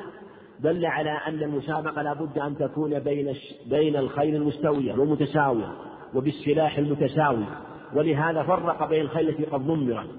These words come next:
ضمرت التي قد أطعمت الطعام الجيد حتى سمنت، ثم بعد ذلك تطعم مقدار القوت حتى يصيبها شيء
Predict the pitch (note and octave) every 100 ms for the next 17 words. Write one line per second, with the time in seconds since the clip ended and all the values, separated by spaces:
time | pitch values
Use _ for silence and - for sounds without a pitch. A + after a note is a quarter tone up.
0 | - - - - A2+ D#3+ F3 F3 F3+ D3
1 | D3+ F3 D#3+ F3 F#3 - - - - -
2 | D#3+ D#3 D#3+ - D#3 F3 C#3 D3+ D3 C3+
3 | - - C#3+ - C#3+ D#3 D3+ C#3+ D#3+ E3+
4 | D#3+ D#3 D#3 E3+ - D#3+ C3 A2+ - -
5 | - - - - E3 F3 D#3 D#3+ F3 F3
6 | E3+ E3+ D#3+ - D#3+ F#3+ E3+ C#3+ F3+ F#3
7 | - - - - C3+ D#3+ D3 F3+ E3+ D#3+
8 | D#3+ F3+ F#3+ F#3+ - - - - - D#3+
9 | - - E3 F3 F3+ F3 - - - -
10 | - - B2 C#3 C#3+ D3+ D3+ D3+ D#3+ D#3+
11 | D#3+ D#3 D#3 D3+ - - D#3+ E3 D#3 D#3
12 | D3